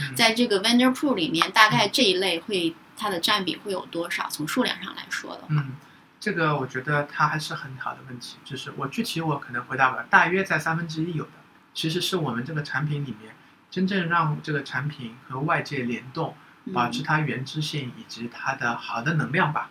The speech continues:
Speaker 2: 嗯。
Speaker 1: 啊，向善的这个能量的一个，等于说是皇冠上的宝石的那部分供应商，
Speaker 2: 嗯。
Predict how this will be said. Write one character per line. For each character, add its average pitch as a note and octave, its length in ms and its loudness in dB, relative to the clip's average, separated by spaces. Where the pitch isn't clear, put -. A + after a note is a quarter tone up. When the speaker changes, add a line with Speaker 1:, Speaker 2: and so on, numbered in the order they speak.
Speaker 2:
嗯。 F#3 240 -4
Speaker 1:
啊， B2+ 120 -2
向 D#3+ 380 2
善 F3+ 140 0
的 D#3+ 80 -4
这 D3 80 -2
个 C3 80 -4
能 A#2+ 100 -6
量 B2+ 140 -2
的 A#2+ 100 -8
一 - 140 -16
个， C3+ 160 -6
等 C#3 80 -6
于 C#3+ 60 -2
说 F#3+ 140 0
是 F#3 160 -4
皇 C#3+ 220 0
冠 F#3 100 4
上 F#3 120 -2
的 E3+ 120 -4
宝 - 180 2
石 - 200 -4
的 E3 80 0
那 C#3+ 80 0
部 A#2+ 100 -10
分 A#2 200 -14
供 A#2 120 -14
应 - 80 -20
商， - 140 -14
Speaker 2:
嗯。 F#3+ 320 -6